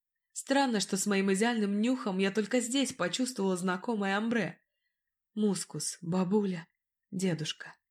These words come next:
Стало спокойнее. Вдруг ощутила себя защищённой.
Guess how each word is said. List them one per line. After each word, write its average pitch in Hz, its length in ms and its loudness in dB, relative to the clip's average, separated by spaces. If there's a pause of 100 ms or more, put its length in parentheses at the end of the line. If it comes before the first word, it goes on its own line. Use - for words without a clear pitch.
(580)
Стало 214 300 2
спокойнее. 180 840 -4 (220)
Вдруг 196 420 -2
ощутила 202 560 0
себя 190 360 0
защищённой. 190 840 -2